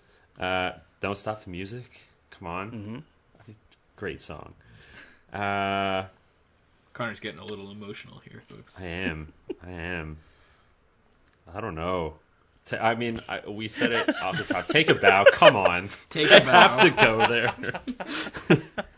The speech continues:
Speaker 1: <laughs>
Speaker 3: Apparently a big hit.
Speaker 2: Don't say you're sorry, 'cause you're not.
Speaker 1: <laughs>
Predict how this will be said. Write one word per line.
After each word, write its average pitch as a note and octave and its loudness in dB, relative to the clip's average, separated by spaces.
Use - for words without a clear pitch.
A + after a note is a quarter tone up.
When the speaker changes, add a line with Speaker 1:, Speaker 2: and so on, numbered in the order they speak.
Speaker 1:
<laughs> - -12
Speaker 3:
Apparently D#3 2
a C#3 6
big D#3+ 0
hit. E3 -4
Speaker 2:
Don't F3 2
say F3 2
you're D#3+ 2
sorry, C#3 0
'cause A#2+ -6
you're G2+ -8
not. A2+ -10
Speaker 1:
<laughs> D#3+ -8